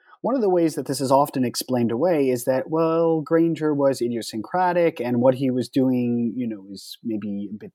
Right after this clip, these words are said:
different and a bit weird, and, oh, you know, that's just Granger being Granger. And there's certainly a fair amount of that in his career, uh, and in his life. But in my mind, that also downplays the utter mainstream quality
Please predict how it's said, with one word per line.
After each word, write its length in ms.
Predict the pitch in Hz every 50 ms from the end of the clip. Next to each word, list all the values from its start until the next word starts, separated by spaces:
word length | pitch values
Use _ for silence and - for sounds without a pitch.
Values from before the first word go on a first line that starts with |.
| -
different 500 | - 208 220 202 - 202 190 180 165 -
and 80 | 131 113
a 60 | 110
bit 160 | 107 110 101 -
weird, 560 | 127 147 175 190 185 180 180 175 170 165 151
and, 480 | 131 120 123 123 123 123 120 120 110 _ _ _ _ _ _
oh, 460 | - 165 160 156 151 147 131 123 104 117
you 80 | 135
know, 100 | 117 _ _ _ _ _ _ _ _ _ _ -
that's 240 | 175 160 151 - -
just 200 | 135 123 - -
Granger 340 | 131 117 117 120 110 117
being 260 | 101 98 107 104 101 98
Granger. 380 | 107 107 98 95 92 - _ _ _ _ _ -
And 240 | 151 165 165 165 160
there's 260 | 165 170 165 - -
certainly 420 | - 208 202 175 - 156 147 147 127 -
a 40 |
fair 320 | - - - - 143 143 143
amount 240 | 135 127 123 117 113
of 120 | 104 101
that 280 | 107 104 104 95 - - _ -
in 80 | 117
his 200 | 107 110 120 110
career, 540 | - - - 120 131 160 196 208 202 196 - _ _ _ _ - - - -
uh, 200 | 127 127 123 123 -
and 100 | 135 127
in 120 | 123 123
his 200 | 120 123 113 -
life. 380 | - 95 90 - - - - _ _ _ _ _ _ _ _
But 160 | - 165 165 - _ _ -
in 120 | - 151 170
my 180 | 185 208 220 196
mind, 400 | 190 170 165 165 165 165 156 143
that 240 | 170 190 214 202 -
also 380 | 147 151 170 165 - - 147
downplays 920 | 131 131 135 131 143 156 160 - - - 113 107 113 110 110 110 110 - - - 131
the 240 | 120 120 120 120 -
utter 380 | - 151 160 165 165 156 143 -
mainstream 1200 | - 131 127 131 131 147 165 175 175 175 160 - - - - - 127 127 131 131 131 131 131 127 123 -
quality 800 | - - 117 117 113 120 127 120 113 - - - 107 101 101